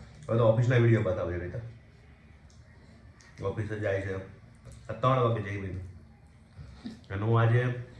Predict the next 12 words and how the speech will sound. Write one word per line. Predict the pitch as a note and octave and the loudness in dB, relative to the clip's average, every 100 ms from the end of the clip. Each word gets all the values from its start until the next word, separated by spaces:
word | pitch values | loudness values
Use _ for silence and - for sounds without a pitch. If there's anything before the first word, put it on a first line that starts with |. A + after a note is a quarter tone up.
| - | -10
બે | A2 A#2 C3 | 0 4 6
મહિના | B2 A#2+ A#2 | 6 4 2
પછી | G#2+ A2 A2+ - - - - - - - - - - - - - - - - - - | 0 -2 -4 -4 -10 -20 -20 -20 -20 -20 -20 -20 -20 -20 -20 -20 -20 -20 -20 -20 -4
ઓફિસે | A2+ A#2 A2 F#2+ | -2 0 -2 -2
ગયો | F2+ A2+ | -2 -2
હતો. | - - - - - - - - - - - - - - C4 B3+ B3 - B3 A#3+ G#3 G#3+ G3+ F#3+ - - - - - | -4 -12 -18 -20 -20 -20 -20 -20 -20 -20 -20 -20 -16 -12 -10 -8 -12 -10 -10 -8 -8 -10 -10 -14 -16 -20 -20 -18 -14
એટલે | F2+ G2 F#2+ | -10 -8 -6
સમજી | G#2 G#2+ A2 | -4 -4 -4
લ્યો. | F2 D#2+ - - - - - - | -6 -10 -14 -20 -20 -20 -20 -12
સમજદાર | G#2+ G#2 G2 G2 - | -8 -8 -4 -4 -2
પૈસા | G2 G2 G#2 | -6 -6 -4
કાપીએ. | F#2 G2 F2 - F2+ | -4 -6 -10 -10 -14